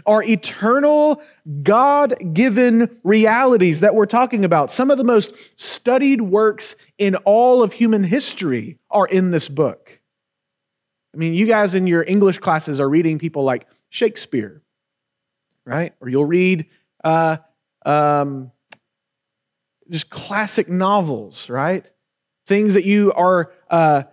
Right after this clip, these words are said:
inundated with as a normal part of curriculum. And, and that's something that's very common to different people. But throughout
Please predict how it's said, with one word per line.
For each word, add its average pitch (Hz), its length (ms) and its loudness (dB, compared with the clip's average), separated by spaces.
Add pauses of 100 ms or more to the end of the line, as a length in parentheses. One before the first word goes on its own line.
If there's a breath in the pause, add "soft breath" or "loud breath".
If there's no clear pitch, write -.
inundated 196 600 2
with 165 240 2
as 151 140 0
a 156 80 2
normal 180 520 0
part 190 320 -2
of 165 140 -2
curriculum. 135 580 -2
And, 127 120 -12
and 175 140 -2
that's 196 160 0
something 202 240 0
that's 175 160 0
very 175 220 0
common 196 440 -2
to 160 80 -6
different 151 280 -2
people. 196 320 -4
But 143 260 -2 (540 soft breath)
throughout 185 540 0